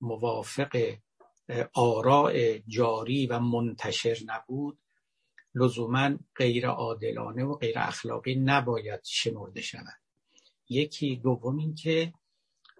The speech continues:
بندگانی هستند، خداوند بندگانی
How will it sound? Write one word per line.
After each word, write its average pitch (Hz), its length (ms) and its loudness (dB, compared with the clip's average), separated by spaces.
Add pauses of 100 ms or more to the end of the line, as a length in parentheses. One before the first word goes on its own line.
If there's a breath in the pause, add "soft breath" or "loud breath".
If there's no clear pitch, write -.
بندگانی 131 960 2
هستند، - 720 -6 (200)
خداوند 123 580 -2
بندگانی 127 760 -2